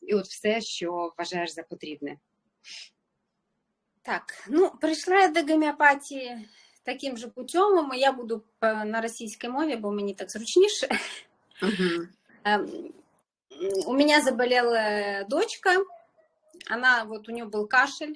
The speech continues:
Speaker 2: который не прекращался практически, но это был не коклюш, это была не аллергия. То есть врачи никакого диагноза не ставили, но она постоянно кашляла. И это продолжалось в течение месяца.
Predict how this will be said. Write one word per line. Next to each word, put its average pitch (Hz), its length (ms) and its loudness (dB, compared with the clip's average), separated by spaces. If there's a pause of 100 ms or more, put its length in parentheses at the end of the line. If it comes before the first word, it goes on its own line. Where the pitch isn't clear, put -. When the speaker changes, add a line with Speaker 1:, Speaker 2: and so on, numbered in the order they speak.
Speaker 2:
который 240 360 -10
не 233 120 -8
прекращался 208 800 -6
практически, 294 920 -6
но 247 120 -6
это 240 220 -2
был 233 180 2
не 233 120 0
коклюш, 294 480 0
это 240 200 0
была 233 240 4
не 226 140 -2
аллергия. 202 500 -6
То 196 80 -8
есть - 340 -10
врачи 226 300 0
никакого 233 440 0
диагноза 208 520 2
не 185 100 0
ставили, 165 540 -8
но 208 80 -6
она 214 180 0
постоянно 214 500 0
кашляла. - 520 -4 (880)
И 214 40 0
это 240 200 4
продолжалось 226 600 2
в - 40 -20
течение 214 580 -4
месяца. 202 480 -4